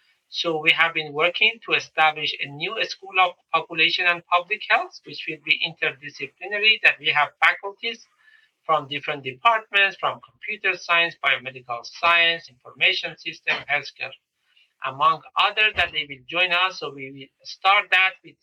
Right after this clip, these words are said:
two departments initially, but we will hopeful to get more affiliated faculties from different campuses and also engage public and private sectors and bring more interdisciplinary education programs,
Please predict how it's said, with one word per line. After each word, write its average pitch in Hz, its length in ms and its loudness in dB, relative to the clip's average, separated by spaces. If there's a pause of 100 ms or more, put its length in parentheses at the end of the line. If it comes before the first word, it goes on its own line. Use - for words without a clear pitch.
(160)
two 202 120 -10
departments 202 760 -2
initially, 202 640 2
but 170 200 2 (100)
we 165 320 -6
will - 80 -14 (160)
hopeful 185 460 -6
to 165 260 -20
get 151 240 -2
more 160 220 -4 (100)
affiliated 202 540 -2 (160)
faculties 226 720 -6 (400)
from 143 260 -2
different 170 360 -4 (120)
campuses 226 760 -2
and 160 220 -4
also 185 360 -6 (140)
engage 156 600 0
public 156 280 -4
and 127 200 -8
private 226 420 0
sectors 247 720 -6 (540)
and 156 260 -4
bring 190 320 -4
more 180 280 -2 (160)
interdisciplinary 165 1120 -2
education 240 600 0
programs, 226 800 -6